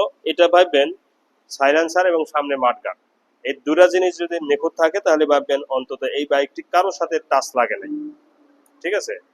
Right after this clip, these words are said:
দেখেন টাঙ্গের এই সাইডটাও দেখেন কি নিখুঁত, শোরুমে যেরকম থাকে হুবাহু ওই রকমই কিন্তু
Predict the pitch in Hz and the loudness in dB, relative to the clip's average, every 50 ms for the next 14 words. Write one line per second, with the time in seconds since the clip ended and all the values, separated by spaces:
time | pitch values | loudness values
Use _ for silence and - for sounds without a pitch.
0 | _ - - _ _ _ _ _ _ _ _ _ _ _ _ _ _ _ _ _ | _ -18 -18 _ _ _ _ _ _ _ _ _ _ _ _ _ _ _ _ _
1 | _ _ _ _ _ _ _ _ _ - 139 135 135 135 131 127 - - - 117 | _ _ _ _ _ _ _ _ _ -2 -2 -2 -2 -2 -4 -4 -6 -6 -8 -10
2 | - - 110 - 95 90 _ _ _ _ _ _ _ _ _ _ _ _ _ _ | -8 -10 -12 -14 -16 -20 _ _ _ _ _ _ _ _ _ _ _ _ _ _
3 | _ _ _ _ _ _ _ _ _ _ _ _ _ _ _ _ _ _ _ _ | _ _ _ _ _ _ _ _ _ _ _ _ _ _ _ _ _ _ _ _
4 | 170 180 180 170 147 135 127 - - 135 120 - _ _ _ _ _ _ _ _ | -4 -2 0 0 0 -2 -4 -4 -6 -10 -10 -10 _ _ _ _ _ _ _ _
5 | _ _ _ _ _ _ _ _ _ _ _ _ _ _ - - - 151 160 170 | _ _ _ _ _ _ _ _ _ _ _ _ _ _ -12 -4 0 2 2 4
6 | 175 180 175 175 156 147 151 147 139 123 131 120 113 - 104 95 - 90 85 _ | 2 2 0 0 0 0 0 0 0 -2 -4 -8 -8 -8 -10 -10 -10 -12 -20 _
7 | _ _ _ _ _ _ _ _ _ _ - 143 147 147 143 127 117 117 110 98 | _ _ _ _ _ _ _ _ _ _ -2 -2 0 2 2 0 0 -2 -4 -6
8 | - _ _ _ _ 127 135 143 143 139 131 139 127 123 - 123 117 113 | -8 _ _ _ _ -2 0 0 0 -2 -2 -4 -6 -8 -8 -8 -8 -6